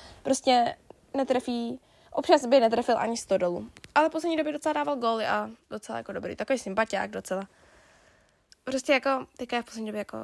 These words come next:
lepší, no. Je to docela jako sympatický ten, to jako taky jedinej z Plzně, kdo je sympatický. Ne, ještě někdo. Lukáš Červ. A ještě někdo. Tom Slon. To jsou takový jako jediný sympatiáci.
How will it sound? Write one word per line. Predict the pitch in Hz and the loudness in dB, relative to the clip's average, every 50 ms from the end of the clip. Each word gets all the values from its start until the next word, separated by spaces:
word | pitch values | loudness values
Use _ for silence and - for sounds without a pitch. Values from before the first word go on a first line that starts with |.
| - | -12
lepší, | - - 208 196 - - - - | -12 -12 -12 -12 -12 -12 -12 -10
no. | 101 107 104 - - - - - - | -8 -10 -10 -10 -14 -20 -20 -14 -6
Je | - 277 | 0 0
to | 311 302 | 0 2
docela | 285 311 294 | 4 4 2
jako | 277 285 269 | 2 2 -2
sympatický | - 240 208 214 202 214 185 - - 196 | -4 -2 -4 -4 -4 -6 -6 -8 -8 -8
ten, | - - - 185 196 | -6 -4 -6 -6 -4
to | - | -4
jako | 220 - 240 226 214 | -6 -4 -4 -6 -6
taky | - 214 - 226 | -6 -8 -8 -8
jedinej | 214 208 202 202 202 | -6 -6 -6 -6 -6
z | - | -8
Plzně, | - - 208 190 190 | -10 -12 -12 -12 -12
kdo | 202 | -12
je | 208 | -14
sympatický. | - - 214 - - _ _ - _ - _ _ _ _ _ _ _ _ - - | -14 -14 -18 -18 -20 _ _ -20 _ -20 _ _ _ _ _ _ _ _ -10 -8
Ne, | 220 208 | -6 -6
ještě | - - - 226 | -6 -8 -10 -8
někdo. | 214 202 202 208 175 - _ _ _ - | -8 -8 -8 -8 -12 -12 _ _ _ -6
Lukáš | 226 240 - 247 240 240 | -4 2 2 2 2 2
Červ. | - - 233 214 220 - - - _ _ _ _ _ _ _ _ _ _ _ _ _ _ _ _ _ - | -4 -4 -4 -4 -6 -8 -14 -20 _ _ _ _ _ _ _ _ _ _ _ _ _ _ _ _ _ -6
A | 240 | -6
ještě | 233 220 - - 208 | -6 -6 -8 -10 -10
někdo. | 196 214 220 214 - 240 - _ _ _ _ - | -10 -10 -12 -12 -14 -14 -16 _ _ _ _ -4
Tom | - 247 226 226 | -2 -2 -2 -2
Slon. | - - 247 220 202 202 214 220 - _ _ _ _ _ _ _ _ _ _ _ _ _ _ _ _ _ _ _ _ _ _ _ _ _ | -4 -2 0 0 0 0 0 -4 -10 _ _ _ _ _ _ _ _ _ _ _ _ _ _ _ _ _ _ _ _ _ _ _ _ _
To | - 247 | -16 -14
jsou | - - | -12 -8
takový | 220 214 - 220 | -8 -6 -6 -6
jako | 214 208 214 | -6 -4 -6
jediný | 214 214 202 196 196 202 | -6 -6 -6 -8 -10 -10
sympatiáci. | - 220 202 196 190 - 185 196 - - 202 | -10 -12 -12 -12 -10 -10 -10 -12 -12 -14 -20